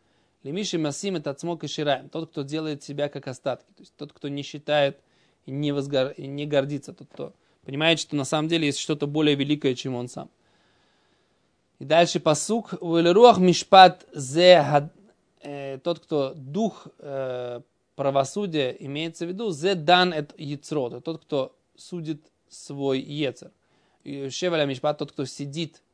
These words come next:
над правосудием, «зе адан дин эмет ля амито»,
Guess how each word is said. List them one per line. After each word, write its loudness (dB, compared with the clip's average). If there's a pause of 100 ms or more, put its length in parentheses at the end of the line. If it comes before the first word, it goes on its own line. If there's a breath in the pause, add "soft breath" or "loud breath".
(120)
над -12
правосудием, -8
«зе -4
адан 0
дин -4
эмет -8 (140)
ля -6
амито», -10